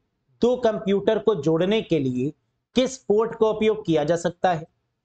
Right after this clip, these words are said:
अगर हमें दो computers के बीच में files transfer करनी है via port,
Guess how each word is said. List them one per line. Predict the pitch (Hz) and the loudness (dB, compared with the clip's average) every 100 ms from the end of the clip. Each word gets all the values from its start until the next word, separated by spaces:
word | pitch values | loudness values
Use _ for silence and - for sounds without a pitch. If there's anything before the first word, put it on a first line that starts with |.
| _ _ - | _ _ -2
अगर | 180 185 226 | 0 2 0
हमें | 220 226 | 0 0
दो | 160 214 | 0 0
computers | 208 180 185 185 185 208 | 0 -2 0 0 2 0
के | - 196 | 0 0
बीच | 175 196 | 0 0
में | 185 208 | 0 -2
files | - 156 185 196 - | 0 0 2 -2 -2
transfer | 156 160 - 196 | 0 0 -2 -2
करनी | 190 143 151 165 139 | 0 -2 0 -2 0
है | 151 165 123 - _ _ _ _ - | 0 -2 -4 -10 _ _ _ _ -2
via | 156 180 196 196 190 | 0 0 -2 -2 -2
port, | 185 131 | 0 -2